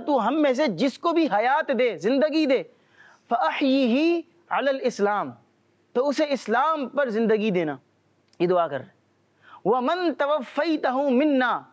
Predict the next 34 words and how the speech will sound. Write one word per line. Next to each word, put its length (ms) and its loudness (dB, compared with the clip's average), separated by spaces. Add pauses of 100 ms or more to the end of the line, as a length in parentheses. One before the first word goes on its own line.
(340)
اور 200 0
ہم 300 -2
میں 120 2
سے 220 0
جس 520 -4
کو 240 -2
بھی 460 0 (320)
فوت 460 -2
کر، 180 -2 (360)
یعنی 240 -2
ہم 100 0
میں 140 0
سے 120 -2
جس 260 -4
کا 100 0
بھی 140 -2
انتقال 480 -2
ہو، 260 0
ہم 80 0
میں 120 0
سے 100 -2
جس 240 -4
کو 100 -2
بھی 100 -2
تو 120 -4
موت 360 -2
دے، 120 0 (760)
پھر 100 0
کیا 180 0
کرنا 300 -2
ہے؟ 100 -2 (540)
فَتَوَفَّهُ 880 0
عَلَى 260 0
الْإِيمَانِ، 1160 -2